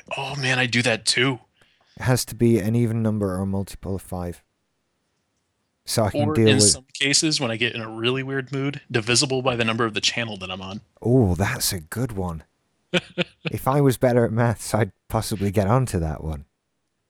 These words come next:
Speaker 1: I'm on channel three. Nine is a multiple of three. We're fine. <laughs>
Speaker 2: Wow. No, that, that one you might wanna see somebody for.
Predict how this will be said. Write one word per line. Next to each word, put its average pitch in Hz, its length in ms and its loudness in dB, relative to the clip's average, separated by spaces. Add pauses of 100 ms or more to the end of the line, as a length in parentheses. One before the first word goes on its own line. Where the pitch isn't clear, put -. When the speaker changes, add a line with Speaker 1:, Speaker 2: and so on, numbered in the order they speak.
(120)
Speaker 1:
I'm 165 160 -4
on 165 120 -2
channel 160 340 0
three. 120 500 2
Nine 151 240 0
is 123 100 2
a 143 60 2
multiple 120 400 -2
of 117 80 -4
three. 113 400 2 (160)
We're 113 140 -2
fine. 107 440 -2 (600)
<laughs> 160 100 -4 (960)
Speaker 2:
Wow. 110 500 -4 (100)
No, 104 240 -2
that, 117 240 -4
that 117 160 -2
one 95 180 0
you 92 80 0
might 92 220 -2
wanna 85 220 -4
see - 240 -6
somebody 76 400 -6
for. 76 280 -10